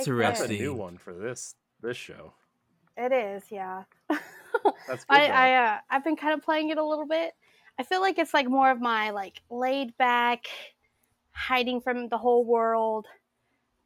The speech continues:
Speaker 3: but getting world domination at the same time.
Speaker 1: Mm-hmm.
Speaker 3: So, <laughs> I, I'm gonna put it in my, my top.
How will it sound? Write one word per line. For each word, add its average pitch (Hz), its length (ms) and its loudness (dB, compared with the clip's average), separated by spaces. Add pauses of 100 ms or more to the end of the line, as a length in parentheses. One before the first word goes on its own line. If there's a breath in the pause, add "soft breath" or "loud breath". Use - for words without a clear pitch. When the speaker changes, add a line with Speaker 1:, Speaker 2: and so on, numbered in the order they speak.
(480)
Speaker 3:
but 214 200 -4 (120)
getting 220 340 -4
world 202 240 -4
domination 214 580 -6
at 214 80 -14
the 233 80 -18
same 240 260 -10
time. 269 420 -10 (380)
Speaker 1:
Mm-hmm. 131 280 -2
Speaker 3:
So, 185 440 -4 (100)
<laughs> - 100 -16
I, 359 800 2 (440 loud breath)
I'm 320 300 0
gonna 330 180 2
put 330 180 -2
it 294 120 0
in 240 80 0
my, 214 160 -6
my 214 160 -10
top. 214 300 -10